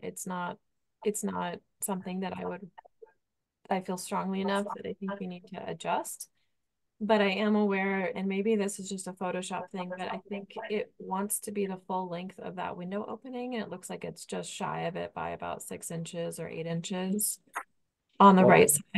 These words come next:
Speaker 1: where Erica's cursor is. You see that?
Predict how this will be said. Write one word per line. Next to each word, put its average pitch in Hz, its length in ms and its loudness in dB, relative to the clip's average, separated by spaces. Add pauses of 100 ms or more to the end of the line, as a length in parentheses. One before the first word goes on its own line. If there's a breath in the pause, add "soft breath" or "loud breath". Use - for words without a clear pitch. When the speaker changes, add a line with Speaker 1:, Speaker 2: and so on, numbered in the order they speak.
(160)
Speaker 1:
where 202 160 10
Erica's 170 400 4
cursor 185 680 0
is. 202 540 6 (720)
You 185 80 -4
see 190 180 4
that? 185 280 6